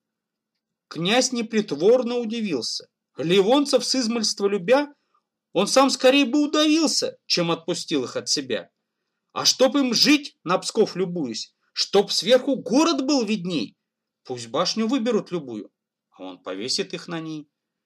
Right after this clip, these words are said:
Наутро, чуть ещё светало, князь приказал трубить врага. Дружинам русским не пристало на печке сидя ждать врага. Скорей, не дав ему очнуться, не давши раны залезать,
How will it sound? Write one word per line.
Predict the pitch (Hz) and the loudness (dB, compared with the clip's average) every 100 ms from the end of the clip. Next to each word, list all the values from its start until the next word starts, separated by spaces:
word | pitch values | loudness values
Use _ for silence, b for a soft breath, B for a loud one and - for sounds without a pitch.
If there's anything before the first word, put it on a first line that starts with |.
| _ _ _ _ _ _ | _ _ _ _ _ _
Наутро, | 120 156 160 277 139 104 95 _ | -8 -2 0 0 -2 -10 -14 _
чуть | - 220 - | -8 -8 -6
ещё | - 185 | -6 -6
светало, | - 185 240 247 147 - _ _ _ _ | -6 -6 -4 -4 -6 -10 _ _ _ _
князь | 143 220 262 - | -4 0 0 0
приказал | - 190 - 180 233 226 | -4 -4 0 0 0 -2
трубить | - 160 214 - | -4 -8 -8 -6
врага. | 185 180 131 92 _ _ _ _ _ _ | -4 -4 -6 -10 _ _ _ _ _ _
Дружинам | 113 165 214 233 277 233 | -4 2 4 4 2 4
русским | 226 277 - 254 196 180 | 4 2 0 0 2 2
не | 240 | 2
пристало | - 247 240 - - 214 208 127 87 _ - | 2 0 0 -2 2 4 6 4 0 _ -6
на | 147 | -4
печке | 160 185 139 - - | -2 -2 -2 -4 -2
сидя | - 139 131 | -2 0 -4
ждать | 113 147 123 | -2 -4 -4
врага. | 135 139 135 101 _ _ _ - | -6 -4 -6 -8 _ _ _ -6
Скорей, | - - 233 214 147 92 - _ | -4 4 6 6 4 0 -12 _
не | 135 170 | -8 0
дав | 240 220 | 2 2
ему | 202 202 | -2 -2
очнуться, | 208 - 226 262 - - - b b b | 0 0 -2 -2 -4 -8 -12 b b b
не | 139 214 | -2 0
давши | 214 247 - 196 | 4 4 4 2
раны | 143 165 277 240 | 2 4 4 4
залезать, | 165 175 170 139 120 | 0 0 0 -2 -4